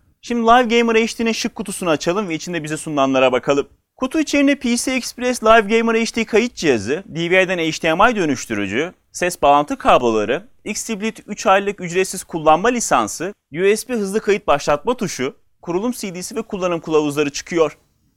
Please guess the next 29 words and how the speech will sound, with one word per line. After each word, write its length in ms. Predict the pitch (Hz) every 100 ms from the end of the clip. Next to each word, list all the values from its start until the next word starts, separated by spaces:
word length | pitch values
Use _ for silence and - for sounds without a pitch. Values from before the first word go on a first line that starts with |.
| -
Live 320 | 214 269 247
Gamer 180 | 247 240
H 240 | 240 -
D 40 | 254
oldukça 380 | 233 220 -
küçük 340 | 214 - 214 -
bir 60 |
cihaz. 320 | 180 202 180 -
Genel 180 | 185
olarak 300 | 214 196 196
baktığımızda 680 | 202 196 - 185 180 165 180
cihaz 260 | 160 175 185
üstündeki 400 | 185 175 170 170
entegrelerin 760 | 160 165 208 208 151 113 139 156
bir 100 | 156
metal 320 | 156 208 196
plakayla 420 | 190 160 156 196
kapatıldığını 600 | 208 180 170 170 160 170
görüyoruz. 560 | 165 165 165 156 - -
Metal 260 | 135 196 196
plaka 320 | 202 180 180
üzerinde 480 | 156 160 170 190 180
ise 200 | - 131
oldukça 460 | 160 185 202 -
güzel 360 | 151 156 175 156
bir 100 | 180
logo 220 | 165 143
yer 160 | 131 135
almakta. 680 | 139 139 139 - 156 -